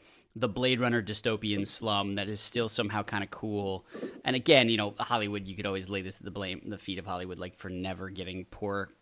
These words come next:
what poor people actually look like, actually, you know, what the actual lower social,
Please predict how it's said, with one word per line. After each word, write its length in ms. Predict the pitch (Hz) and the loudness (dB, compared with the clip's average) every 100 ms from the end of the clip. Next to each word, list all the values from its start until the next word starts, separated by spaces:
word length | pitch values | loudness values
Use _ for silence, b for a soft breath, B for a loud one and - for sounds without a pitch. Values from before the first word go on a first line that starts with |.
| _ | _
what 340 | 107 98 - - | -6 -6 -8 -10
poor 180 | - 95 | -6 -6
people 280 | 104 87 | -4 -4
actually 260 | 90 - 95 | -4 -4 -8
look 200 | 87 87 | -10 -6
like, 200 | 92 90 - _ - | -6 -6 -12 _ -16
actually, 460 | 95 - 78 78 - _ - | -14 -12 -12 -14 -16 _ -12
you 140 | 95 | -10
know, 80 | 82 | -10
what 240 | 90 69 | -12 -10
the 120 | 113 - | -10 -4
actual 420 | 98 - 104 95 | -4 -2 -6 -4
lower 260 | 98 95 95 | -4 -2 -4
social, 360 | 104 95 90 | -4 -4 -6